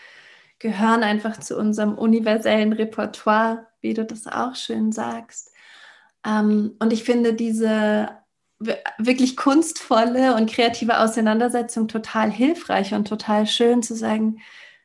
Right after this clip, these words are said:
„Stell dir vor, dieses Gefühl ist, ist ein Tier. Welches wäre das und wo wohnt es und was macht es und wie fühlt, wie fühlt sich das grad an und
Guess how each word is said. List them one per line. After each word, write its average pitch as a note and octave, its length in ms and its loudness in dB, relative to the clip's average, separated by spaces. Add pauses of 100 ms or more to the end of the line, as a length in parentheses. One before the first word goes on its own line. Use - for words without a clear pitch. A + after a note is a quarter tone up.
(140)
„Stell A#3 320 2
dir C#4 100 6
vor, B3 420 4
dieses A3+ 320 -2
Gefühl A3 480 0
ist, - 280 -4
ist A3 200 -8
ein G#3+ 200 0
Tier. D#4+ 300 -2
Welches A3+ 380 -2
wäre A#3+ 160 4
das A#3 180 0
und G#3+ 180 0
wo G#3+ 140 2
wohnt B3 280 0
es G#3+ 180 -2
und A3 180 0
was A3 160 -4
macht A3+ 340 0
es B3 240 0
und G#3 240 -2 (520)
wie A3+ 120 0
fühlt, A#3+ 380 0 (100)
wie A3+ 80 0
fühlt B3+ 280 2
sich A#3 160 -4
das A3 220 -4
grad G#3+ 280 -4
an G#3+ 420 4
und G#3 300 -4